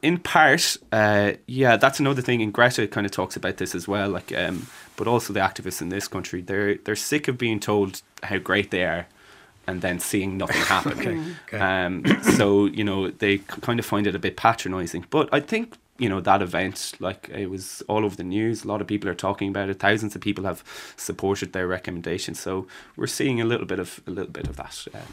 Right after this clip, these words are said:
Speaker 2: Just o-, one, one other side to this. You say, though, that you are hearing about more and more kids experiencing the eco-anxiety.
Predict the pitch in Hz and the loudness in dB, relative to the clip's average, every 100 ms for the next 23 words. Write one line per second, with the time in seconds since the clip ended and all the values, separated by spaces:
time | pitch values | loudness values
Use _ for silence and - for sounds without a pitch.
0 | - - - - 143 143 160 151 131 147 | -20 -20 -20 -6 -2 0 0 0 4 6
1 | 143 131 143 123 135 143 131 117 120 107 | 6 2 -2 2 4 4 4 0 0 -2
2 | 104 123 - 131 135 143 135 170 151 139 | 0 -2 -2 -4 -4 -4 -4 -2 0 0
3 | 120 120 104 117 113 113 110 - 110 104 | -2 -4 -4 -6 -4 -4 -6 -4 -2 0
4 | 127 113 110 107 107 101 110 113 113 107 | 0 2 0 0 -2 0 0 0 0 0
5 | 104 110 110 98 101 - - 113 95 - | 0 0 -2 -4 -8 -10 -4 -4 -4 -12
6 | - 127 - 117 107 104 95 - 107 98 | -12 -12 -6 -4 -2 -2 -4 -4 -4 -4
7 | 92 92 _ - 98 101 104 95 95 98 | -4 -10 _ -12 -12 -6 -6 -4 -4 -6
8 | 101 95 - | -6 -6 -8